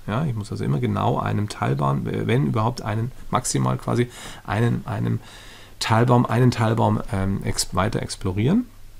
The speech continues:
Ähm, und das geht also genau von einem, äh, auf einem Pfad von der Wurzel bis maximal zu einem Blatt. Das heißt also, die Höhe von so einem B-Baum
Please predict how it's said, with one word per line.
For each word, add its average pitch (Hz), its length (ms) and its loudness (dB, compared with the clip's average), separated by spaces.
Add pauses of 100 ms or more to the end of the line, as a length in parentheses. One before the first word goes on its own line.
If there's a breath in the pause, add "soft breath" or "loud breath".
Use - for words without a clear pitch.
(680)
Ähm, 110 280 4
und 113 160 4
das 110 180 2
geht 123 220 4
also 104 120 0
genau 104 380 2
von - 220 -2
einem, 110 360 0 (140)
äh, 113 60 -6
auf 101 240 -4
einem 98 200 -2
Pfad 120 360 0
von 104 140 0
der 98 140 0
Wurzel 110 300 -2
bis 98 240 -2
maximal 101 720 2
zu - 120 -10
einem 92 160 -4
Blatt. - 300 -10 (680 loud breath)
Das - 180 -8
heißt 131 260 8
also, 98 160 4
die 92 240 0
Höhe 147 560 8
von 107 140 0
so 104 60 2
einem 95 180 2
B-Baum 123 640 2